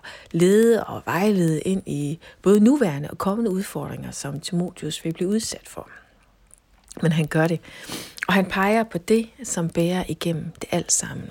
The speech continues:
at, at, ja, at menigheden og at Timotheus, ja, de er båret af håbet. Det er det, der bærer dem. Håbet til den levende Gud.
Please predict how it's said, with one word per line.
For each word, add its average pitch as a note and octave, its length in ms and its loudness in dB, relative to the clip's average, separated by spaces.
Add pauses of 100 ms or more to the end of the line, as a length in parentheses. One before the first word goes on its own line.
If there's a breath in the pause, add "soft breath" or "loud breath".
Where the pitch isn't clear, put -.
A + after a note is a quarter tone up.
at, - 320 -12 (3000 loud breath)
at, - 260 2 (400)
ja, D#3 180 2 (160)
at E3+ 100 2
menigheden F3+ 640 6
og D3 140 -6
at D3+ 80 -10
Timotheus, F3+ 800 -4 (160)
ja, E3 80 -8 (220)
de F3+ 280 -4
er D3 400 -4
båret F3+ 440 2
af - 160 -6
håbet. - 340 -8 (480 loud breath)
Det F3+ 60 2
er F3+ 100 0
det, G#3 140 2
der G#3+ 80 2
bærer C#3 320 -4
dem. C#3 180 -10
Håbet G3 500 0
til - 200 -4
den C#3+ 120 -2
levende D3 360 -2
Gud. C3+ 260 -10